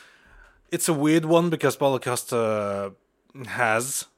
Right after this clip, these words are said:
punching power, and he looks like he should have, uh, he, he looks like he should punch w-, way harder than he actually does. He's more of a clubber, you know? All the stuff that he does is more, uh, like, attrition-based. And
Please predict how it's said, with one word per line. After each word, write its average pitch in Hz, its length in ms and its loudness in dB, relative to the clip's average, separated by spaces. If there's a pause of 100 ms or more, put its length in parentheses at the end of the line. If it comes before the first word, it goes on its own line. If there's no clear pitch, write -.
punching 135 360 -6
power, 151 340 0
and 127 240 -6
he 110 180 -6
looks 120 340 0
like 107 200 -8
he 101 80 -8
should 101 240 -10
have, 98 320 -8
uh, 107 140 -14 (260)
he, 131 320 -12 (440)
he 143 140 -4
looks 220 240 6
like 196 200 -4
he 165 100 2
should - 340 -2
punch 165 360 0
w-, 127 320 -16 (600)
way 160 380 2
harder 143 340 4
than 117 200 -2
he 117 120 -4
actually 110 380 -4
does. 104 240 -2
He's 101 160 -8
more 131 180 0
of 107 120 -2
a 110 40 -4
clubber, 107 640 -4
you 95 140 -14
know? 101 200 -8 (1600)
All 135 160 -2
the 120 60 -4
stuff 127 220 -6
that 101 140 -8
he 113 120 -8
does 110 200 2
is 98 100 -4
more, 101 280 -6
uh, 98 520 -16 (240)
like, - 220 -18
attrition-based. 98 720 -8
And 110 200 -12